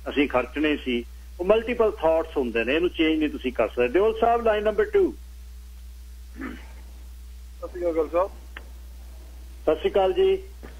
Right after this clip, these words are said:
Speaker 2: ਹਾਂਜੀ, ਗੱਲ ਸਾਹਿਬ, ਦੇਖੋ, ਇੱਕ ਤਾਂ ਇਹਦੇ ਵਿੱਚ ਏਦਾਂ ਵੀ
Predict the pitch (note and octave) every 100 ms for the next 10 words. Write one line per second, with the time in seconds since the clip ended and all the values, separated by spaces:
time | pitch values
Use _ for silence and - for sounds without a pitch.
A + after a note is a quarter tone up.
0 | E3+ E3+ - - - D#3+ D3+ D3 - -
1 | - - - - - - C#4 C#4+ D4+ C4+
2 | C4 D4 B3+ - - - - - - -
3 | - - C4 C4 C#4+ C4+ - A3 A#3 A#3+
4 | A#3 A#3 A#3+ A#3